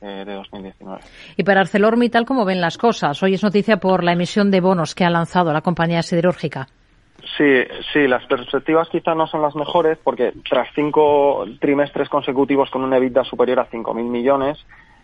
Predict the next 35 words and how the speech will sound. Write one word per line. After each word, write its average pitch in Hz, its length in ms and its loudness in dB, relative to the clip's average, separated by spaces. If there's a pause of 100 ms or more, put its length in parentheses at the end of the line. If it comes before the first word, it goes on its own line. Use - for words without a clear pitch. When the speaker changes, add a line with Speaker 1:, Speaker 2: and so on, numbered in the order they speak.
Speaker 1:
eh, 123 80 -4
la 120 140 2
compañía 123 440 0
en 139 80 0
el 135 100 0
último 131 300 -2
trimestre 131 400 -4
ya 131 160 4
presentó 123 480 -4
un 117 80 -2
ebitda, 117 380 0
ya 113 120 2
adelantó 117 440 0
un 113 100 -6
ebitda 113 360 -4
de, 107 360 -6
de 107 160 -4
dos 107 260 -6
mil 113 160 -8
setecientos 113 460 -8
millones 117 260 -8
de 120 80 0
euros, 123 340 0 (400)
eh, - 160 -12
debido 117 320 0
a, 120 200 2
bueno, 107 300 -6
pues, - 180 -20
lógicamente 110 520 -6
una 113 160 0
menor 107 320 -2
demanda 123 480 2
y 123 60 -2
una 110 180 -4
caída 110 800 -2